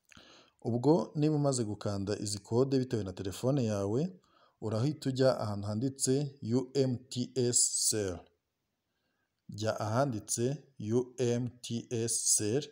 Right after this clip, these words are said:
Environment. Numara kuhagera, ukurikizeho ahanditse U M T S R-, A-, mm, R-, A-, mm, L L info.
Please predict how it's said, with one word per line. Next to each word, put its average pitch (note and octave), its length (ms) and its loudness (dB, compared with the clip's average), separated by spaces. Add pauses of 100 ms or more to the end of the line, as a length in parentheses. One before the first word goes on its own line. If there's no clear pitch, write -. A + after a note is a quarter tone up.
Environment. A2 1000 -2 (800)
Numara C3+ 300 2
kuhagera, G2+ 720 -2 (260)
ukurikizeho B2 840 0
ahanditse A#2 800 -2 (180)
U A#2 320 -2
M C3 240 0
T A#2+ 320 -6
S B2 420 2 (120)
R-, A2 400 -2
A-, A2+ 260 -4
mm, G#2 260 -8 (100)
R-, A2+ 400 -4
A-, A#2 220 -6
mm, G2+ 440 -6
L A#2+ 260 -2
L A2+ 260 0 (180)
info. G#2 460 -8